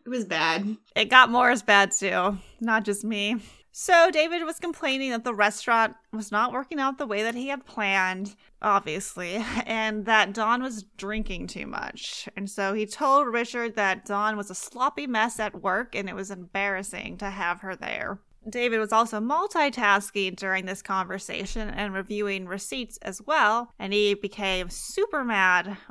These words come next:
Speaker 2: when the receipts didn't match. And he just suddenly yelled out,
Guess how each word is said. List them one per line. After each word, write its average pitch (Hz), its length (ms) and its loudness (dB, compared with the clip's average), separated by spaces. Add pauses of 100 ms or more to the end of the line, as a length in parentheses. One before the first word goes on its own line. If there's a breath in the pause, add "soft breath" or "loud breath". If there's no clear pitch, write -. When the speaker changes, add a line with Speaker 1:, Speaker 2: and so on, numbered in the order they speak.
Speaker 2:
when 202 220 -4
the 190 80 -4
receipts 196 380 -8
didn't 180 260 -10
match. - 500 -6 (200)
And 185 80 -8
he 190 80 -4
just - 460 -10
suddenly 311 500 0
yelled 262 220 4
out, 247 320 4